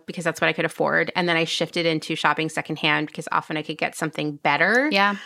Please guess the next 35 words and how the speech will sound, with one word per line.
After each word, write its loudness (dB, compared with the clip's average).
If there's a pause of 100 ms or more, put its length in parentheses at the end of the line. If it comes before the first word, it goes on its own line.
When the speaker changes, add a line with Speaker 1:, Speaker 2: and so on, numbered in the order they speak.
(140)
Speaker 1:
for 0
what 4
I 4
could 2
afford, 4
and 2
it -4
became, -2
like, -4
a -2
way 4
of 0
life. 2
But 4
over 4
time, 2 (560)
what 2
that 4
really 4
taught 4
me 0
was, -4
like, 2 (460)
better 2
to -2
wait 0
a 2
year 0
to -10
find 0
the -2
thing -4
that -2
you -2
want -4